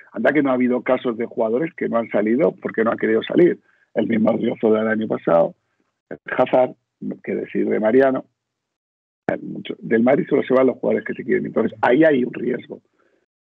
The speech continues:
O esto ya está conseguido de alguna manera,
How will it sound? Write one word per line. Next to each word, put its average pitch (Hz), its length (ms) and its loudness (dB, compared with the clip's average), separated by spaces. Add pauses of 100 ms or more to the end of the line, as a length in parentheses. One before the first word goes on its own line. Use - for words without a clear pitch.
(580)
O 143 160 2
esto 190 300 0
ya 170 180 0
está 151 260 -2
conseguido 123 680 -2
de 117 100 -4
alguna 113 400 -2
manera, 120 580 2